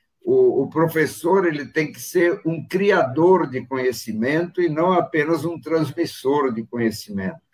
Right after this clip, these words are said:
né? Concordo contigo, e a questão da inclusão tecnológica que você falou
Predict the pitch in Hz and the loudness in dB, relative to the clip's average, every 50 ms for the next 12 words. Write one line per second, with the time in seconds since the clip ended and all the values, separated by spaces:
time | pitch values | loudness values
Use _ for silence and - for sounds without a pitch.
0 | _ _ _ _ _ _ - - 120 135 135 127 - - _ _ _ _ _ _ | _ _ _ _ _ _ -8 -4 -2 -2 -2 -2 -4 -8 _ _ _ _ _ _
1 | _ - 151 156 143 123 - 156 170 175 175 160 156 135 - - 139 131 - - | _ -2 0 0 0 2 6 6 8 8 6 4 0 -4 -8 -6 -6 -6 -6 -6
2 | - 160 175 185 196 190 214 208 190 - _ _ _ _ _ - - 156 170 185 | -2 2 4 4 4 4 2 0 0 -2 _ _ _ _ _ -2 4 4 6 6
3 | 185 - - 214 175 - - - 180 180 175 165 165 160 156 - 147 156 139 113 | 4 4 4 4 4 2 0 0 0 0 4 4 2 2 2 -2 -2 -4 -4 -2
4 | 131 139 139 135 - 131 120 120 - 113 113 101 101 107 113 143 165 170 165 139 | -2 -2 -2 -2 -2 -4 -4 -4 -4 -6 -4 -4 -2 0 4 4 4 4 4 2
5 | 110 113 - - 87 - _ - 101 107 98 - - - 92 - - 104 104 92 | 0 -6 -10 -10 -14 -14 _ -14 -12 -12 -10 -8 -6 -6 -6 -4 -2 -2 -2 0
6 | 95 123 143 180 185 170 131 - | 0 0 2 4 4 2 2 -2